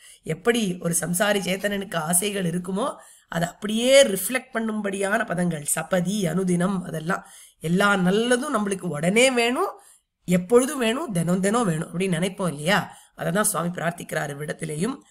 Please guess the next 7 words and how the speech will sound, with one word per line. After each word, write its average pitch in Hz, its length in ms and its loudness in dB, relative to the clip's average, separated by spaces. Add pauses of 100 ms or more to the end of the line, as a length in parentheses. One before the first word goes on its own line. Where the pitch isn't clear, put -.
(180)
அனுதினம் 214 600 0
புஷ்யது, 151 540 -8 (540)
தினந்தோறும் 233 720 2
வளர்த்தருள 185 560 0
வேண்டும் 151 420 -4 (120)
அப்படின்னார். 151 540 -6 (420)
மே 175 200 4